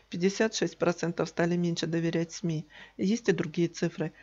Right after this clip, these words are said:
Только пятнадцать процентов уверены, что могут положиться на государство в нынешней ситуации. Только шестнадцать процентов верят, что официаль-, извините, официальные сми <clears throat> ком-,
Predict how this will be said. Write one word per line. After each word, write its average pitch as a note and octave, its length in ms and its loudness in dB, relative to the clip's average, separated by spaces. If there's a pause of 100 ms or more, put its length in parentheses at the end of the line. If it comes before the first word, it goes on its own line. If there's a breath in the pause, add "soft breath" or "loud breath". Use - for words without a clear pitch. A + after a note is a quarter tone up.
(180 loud breath)
Только G#3 260 4
пятнадцать A#3 400 -4
процентов G3+ 640 0
уверены, F#3+ 480 2
что - 200 -2
могут F#3 300 0
положиться F3+ 480 -2
на E3 80 -2
государство F3 640 -2
в E3 40 -4
нынешней F3+ 440 0
ситуации. - 640 -2 (320 loud breath)
Только G3 220 2
шестнадцать G#3+ 460 -2
процентов G3+ 560 0
верят, F#3 320 2
что - 160 -2
официаль-, F3 460 0 (580)
извините, E3 380 -2
официальные F3 640 0
сми G3+ 280 -2 (520 loud breath)
<clears throat> - 420 4
ком-, F3+ 180 4